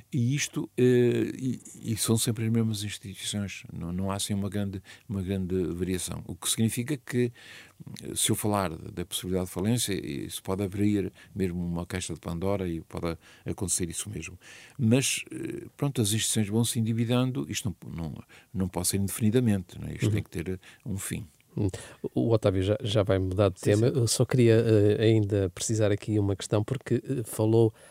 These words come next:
Speaker 2: da dificuldade de recrutamento, eh, de trabalhadores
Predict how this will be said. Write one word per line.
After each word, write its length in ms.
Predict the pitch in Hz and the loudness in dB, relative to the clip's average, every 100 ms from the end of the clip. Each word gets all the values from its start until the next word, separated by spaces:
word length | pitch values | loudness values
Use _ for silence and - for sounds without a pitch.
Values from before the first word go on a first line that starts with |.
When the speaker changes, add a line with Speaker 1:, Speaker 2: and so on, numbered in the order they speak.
| - - | -20 -6
Speaker 2:
da 160 | 117 117 | 2 2
dificuldade 600 | 113 135 127 117 117 113 | 4 2 4 6 6 6
de 80 | |
recrutamento, 800 | 117 113 - 117 104 101 101 - | 4 4 2 2 4 2 0 0
eh, 460 | 98 92 87 90 90 | 0 2 0 0 2
de 120 | 98 | 0
trabalhadores 600 | - 98 95 90 98 - | 2 4 4 4 2 -2